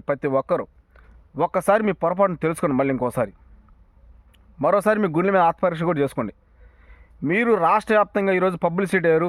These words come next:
ఫేమస్ అయ్యారంటే అది ఎవరి వల్ల? ఈరోజు ఒక ఎమ్మెల్యే పదవి మీరు తీసుకొని కూటమి పార్టీ తరఫున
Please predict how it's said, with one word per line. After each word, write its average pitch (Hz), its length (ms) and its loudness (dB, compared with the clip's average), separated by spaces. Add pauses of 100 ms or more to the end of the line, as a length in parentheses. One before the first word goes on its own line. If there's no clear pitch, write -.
(100)
ఫేమస్ 170 320 0
అయ్యారంటే 143 320 2 (720)
అది 196 140 0 (160)
ఎవరి 202 280 2
వల్ల? 143 180 2 (1200)
ఈరోజు 208 240 2
ఒక 175 80 -2 (100)
ఎమ్మెల్యే 208 340 2
పదవి 190 260 2
మీరు 170 180 0 (240)
తీసుకొని 196 400 -2 (240)
కూటమి 185 280 -2
పార్టీ 175 200 2
తరఫున 165 200 0